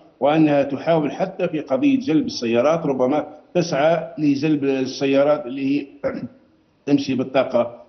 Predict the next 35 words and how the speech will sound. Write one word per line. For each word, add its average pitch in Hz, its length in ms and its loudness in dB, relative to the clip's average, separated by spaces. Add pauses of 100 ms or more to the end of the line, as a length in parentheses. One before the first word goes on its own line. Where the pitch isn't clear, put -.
(120)
آه، 117 260 2
ال-، 117 160 0
ال-، 113 280 -2
المتجددة 120 920 0
بدل 127 320 2
من 117 100 0
الطاقة 107 320 -4
الجديدة، 104 460 0
أو 160 240 2
تنوع 147 440 2
على 117 160 0
الأق-، 120 300 -2
الطاقة 120 380 -2
التقليدية، 117 520 -2
أو 165 220 0
تنوع 156 360 2
على 131 80 2
الأقل 127 320 -2
من 120 140 0
هذه 117 380 -2 (320)
السيارات. 127 680 0
في 185 160 -4
ذات 185 240 -2
الحين، 202 380 -2 (300)
يعني، 170 300 2
هناك 185 520 0
نقدر 175 400 -4
نقول، 185 380 0
آه، 151 540 0 (280)
الآن 180 400 2
خطى 175 600 0
ثابتة 151 400 0
بالنسبة 160 480 0
للعالم 165 460 2
ككل، 220 420 -4